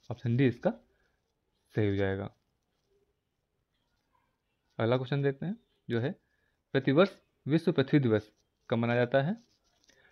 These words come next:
तो ये मनाया जाता है बाईस अप्रैल को। ऑप्शन बी इसका सही हो जाएगा। अगला क्वेश्चन है, कार्बन डाइऑक्साइड सीओ टू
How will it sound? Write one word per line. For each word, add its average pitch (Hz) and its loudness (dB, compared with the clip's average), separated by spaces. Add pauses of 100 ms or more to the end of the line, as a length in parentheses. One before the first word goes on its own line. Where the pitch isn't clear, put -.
(140)
तो 120 -2
ये 135 4
मनाया 143 4
जाता 117 2
है 160 2
बाईस 131 0
अप्रैल 101 -4
को। 107 -10 (1000)
ऑप्शन 117 -4
बी 123 2
इसका 120 -4
सही - -4
हो 101 0
जाएगा। 98 -6 (2500)
अगला 120 0
क्वेश्चन 135 -2
है, 180 -4 (960)
कार्बन 143 4
डाइऑक्साइड 170 4 (220)
सीओ 127 2
टू 120 2